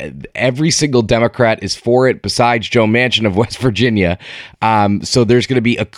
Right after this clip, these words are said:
a cloture vote on the motion to proceed. Now, this is gobbledygook to most everybody, but we'll explain it to you. There is going to be a, um, uh, procedural vote to get onto the bill, to begin, uh,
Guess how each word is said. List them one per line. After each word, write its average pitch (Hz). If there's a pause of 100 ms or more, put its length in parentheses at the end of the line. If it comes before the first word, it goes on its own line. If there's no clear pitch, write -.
(360)
a 113
cloture 165
vote 185
on 123
the 113
motion 110
to 101
proceed. 98
Now, 92
this 95
is 101
gobbledygook 98
to -
most 95
everybody, 123
but 98
we'll 92
explain 113
it 107
to 117
you. 117 (320)
There 113
is 110
going 117
to 110
be 98
a, 87
um, 80 (260)
uh, 80 (140)
procedural 117
vote 90
to 95 (440)
get 127
onto 117
the 104
bill, 82
to 98
begin, 95 (160)
uh, 107